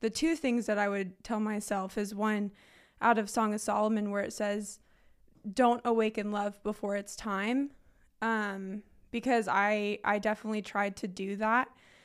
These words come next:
And then protect your heart at all cost. And so when I tried to awaken love before it was time,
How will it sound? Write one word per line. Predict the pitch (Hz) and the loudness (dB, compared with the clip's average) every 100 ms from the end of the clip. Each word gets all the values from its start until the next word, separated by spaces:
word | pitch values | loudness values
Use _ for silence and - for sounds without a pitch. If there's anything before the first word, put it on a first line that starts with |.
| _ _ | _ _
And | 220 226 | -2 0
then | 220 214 214 | 0 0 -2
protect | 214 233 247 226 - | -4 -4 -4 -4 -4
your | 220 | -6
heart | 220 208 208 - | -2 0 -2 -2
at | 208 208 | -4 -2
all | 202 | -4
cost. | 208 - 196 214 196 - - - - _ _ - _ _ _ - | -4 -2 -2 -2 -6 -12 -16 -18 -20 _ _ -20 _ _ _ -4
And | 240 | -2
so | 233 240 | 0 0
when | 226 | 2
I | 233 240 | 4 4
tried | 247 - 233 233 233 | 2 0 2 2 0
to | - 233 220 208 208 196 | -6 -4 -2 -2 -2 -2
awaken | 214 202 208 214 208 | -2 -2 -2 -4 -6
love | 196 208 233 - | -2 0 -2 -6
before | 214 208 | -6 -4
it | 202 | -4
was | 233 | -6
time, | - 220 214 220 214 | -8 -6 -2 -2 -2